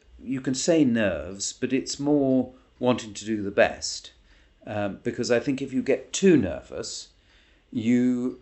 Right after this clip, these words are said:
almost wouldn't be able to manage what needs to be adroit thinking as questions are coming from left and right and all over the place, sometimes very different,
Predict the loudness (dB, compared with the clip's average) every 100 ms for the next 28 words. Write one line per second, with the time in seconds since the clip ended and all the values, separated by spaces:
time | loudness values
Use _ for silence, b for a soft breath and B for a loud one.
0 | _ 4 6 6 4 0 -4 -4 -4 0
1 | 2 2 0 -4 -2 -4 -6 _ _ -2
2 | 0 2 -2 -4 -4 2 0 0 -18 -12
3 | -4 2 2 2 -4 -10 -8 -6 -6 -8
4 | -6 2 4 4 -2 0 0 0 -8 -14
5 | -14 -18 b b b b b 0 2 2
6 | -4 _ _ _ _ _ _ _ -2 0
7 | 0 -4 -6 -6 -4 -4 -4 -6 -10 -8
8 | 0 2 2 -4 -10 0 2 2 -2 -6
9 | -8 -2 0 0 -4 -12 -8 -6 -8 -12
10 | b b 0 2 2 0 -4 2 4 4
11 | 2 -2 -2 -10 -14 -16